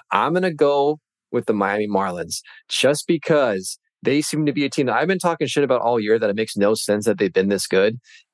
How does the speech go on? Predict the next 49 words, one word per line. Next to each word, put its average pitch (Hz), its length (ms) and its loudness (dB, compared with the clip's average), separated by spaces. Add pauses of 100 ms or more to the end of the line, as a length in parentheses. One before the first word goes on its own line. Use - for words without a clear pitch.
And 110 160 2
there's 113 180 2
just 139 220 -2
something 131 300 0
about 117 400 0
this 120 220 -2
team. 123 400 -4 (240)
If 113 180 2 (240)
Jorge 160 280 4
Soler 127 440 2
can 117 180 -4
come 117 220 -2
back 110 260 0
from 110 160 -2
his 107 160 0
injury, 104 400 0
that 98 140 0
he, 117 140 -4
his, 110 480 -2
his, 110 160 0 (180)
his 110 140 0
oblique 110 320 0
injury, 107 320 2
which 101 160 0
it 110 80 -4
sounds 117 320 0
like 117 160 2
he 113 120 -4
will 107 240 2
come 110 240 -4
back 104 300 0
within 110 280 -2
the, 104 100 -2
the 104 180 -2
next 101 300 -6
week 110 120 -2
or 107 120 0
so, 101 320 2 (540)
I 123 200 2
think 131 280 -2
that 123 160 2
this 113 180 -4
Miami 113 340 0
team's 110 280 -4
gonna 110 140 2
have 104 120 0
a 104 60 -2
good 101 280 0
chance 104 400 -2